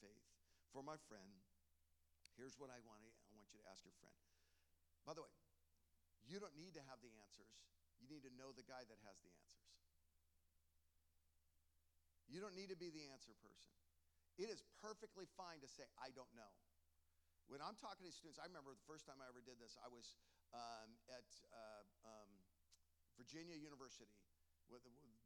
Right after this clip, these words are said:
with the, they say the best private school in all of America, and we had this, about a thousand people at lunchtime in the courtyard, and I said, "Ask me any question you wanna ask," and they started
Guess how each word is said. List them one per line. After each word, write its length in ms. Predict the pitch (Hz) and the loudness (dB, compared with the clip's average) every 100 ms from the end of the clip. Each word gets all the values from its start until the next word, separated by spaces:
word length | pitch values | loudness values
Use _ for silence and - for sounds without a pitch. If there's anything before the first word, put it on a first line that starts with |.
| - | -8
with 0 | |
the, 60 | 117 120 | -6 -4
they 80 | |
say 160 | 117 131 | -2 -2
the 100 | 117 | -2
best 380 | 104 135 127 - - | 2 2 2 -2 0
private 320 | 135 123 113 | 0 0 -4
school 400 | - 123 120 120 | -4 0 2 2
in 80 | 110 | 2
all 220 | 113 113 | 2 0
of 100 | 110 | -2
America, 380 | 107 107 101 107 90 | -4 -6 -6 -8 -8
and 180 | 107 107 | -8 -8
we 160 | 113 127 | -6 -4
had 160 | 127 | -4
this, 220 | 110 110 - - | -6 -10 -10 -6
about 260 | 107 110 98 | -6 -6 -8
a 320 | - - 139 | -18 -8 -4
thousand 320 | - 123 127 | -2 -4 -6
people 380 | - 135 113 107 104 | -6 -4 -4 -4 -4
at 100 | 113 | -4
lunchtime 500 | 123 131 127 - 107 104 | -2 -2 -2 -6 -8 -8
in 80 | 110 | -10
the 60 | 104 - | -10 -2
courtyard, 380 | 135 117 110 104 - - - | -2 0 -6 -8 -16 -16 -6
and 80 | 123 | -4
I 60 | |
said, 180 | 120 113 | -2 -2
"Ask 220 | 123 127 | -2 -4
me 100 | 135 | -4
any 120 | 123 | -6
question 280 | 120 123 - | -6 -6 -4
you 60 | 117 | -6
wanna 160 | 113 | -6
ask," 260 | 117 117 98 | -4 -4 -4
and 80 | 101 | -6
they 80 | 110 | -8
started 380 | - 110 107 | -6 -4 -6